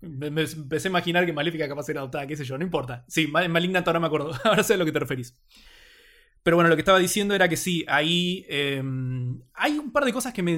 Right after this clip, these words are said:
divirtieron, que es cuando, ya desde el punto de vista de ella, cuando estamos viendo ciertas situaciones en donde se están diciendo cosas terribles, ya no me acuerdo cuál, pero cuando hablan, por ejemplo, de "esto es un crimen a la propiedad, no a la mujer", cosas así,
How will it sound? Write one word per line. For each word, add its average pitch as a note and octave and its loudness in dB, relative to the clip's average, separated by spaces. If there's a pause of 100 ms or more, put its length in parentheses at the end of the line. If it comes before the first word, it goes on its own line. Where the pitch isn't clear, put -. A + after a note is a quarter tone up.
(140)
divirtieron, D#3 -2
que G3+ -4
es F3 -6
cuando, D3+ 0
ya F3+ 0
desde F3 0
el D#3+ -2
punto F#3+ -2
de F3+ 2
vista F3 0
de D#3 0
ella, F#3 -2
cuando D3+ -4
estamos F3+ -4
viendo E3+ -2
ciertas D#3+ -8
situaciones D#3+ -4
en C#3+ -8
donde C3 -6
se B2 -8
están D3 -2
diciendo D3 -6
cosas C3+ -10
terribles, D3+ -4
ya E3 -2
no E3 -4
me C3+ -8
acuerdo B2 -8
cuál, B2 -10
pero B2 -14
cuando C3 -6
hablan, D3 -2
por C3 -8
ejemplo, C3+ -6
de C3 -6
"esto C3+ -8
es B2+ -14
un C3 -10
crimen C3+ -8
a - -6
la B2+ -8
propiedad, C3 -6
no C3 -6
a B2+ -6
la B2 -10
mujer", C#3 -6 (420)
cosas D#3+ -2
así, F3+ -2